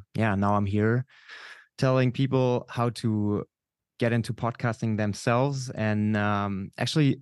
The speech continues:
your podcast was one of the, the first podcasts I ever listened to really deeply. Like, I binge listened to, like, ten, fifteen, twenty episodes on a weekend. And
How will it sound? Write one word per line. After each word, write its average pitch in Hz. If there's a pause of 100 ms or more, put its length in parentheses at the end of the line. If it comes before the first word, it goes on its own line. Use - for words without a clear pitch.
(100)
your 139
podcast 131
was 113
one 123
of 117
the, 113 (1160)
the 131
first 165
podcasts 131
I 110
ever 131
listened 135
to 123 (920)
really 120
deeply. 131
Like, 107 (140)
I 90 (400)
binge 135 (100)
listened 120
to, 110
like, 98
ten, 113
fifteen, 113
twenty 110
episodes 107
on 101
a 104
weekend. 98
And 95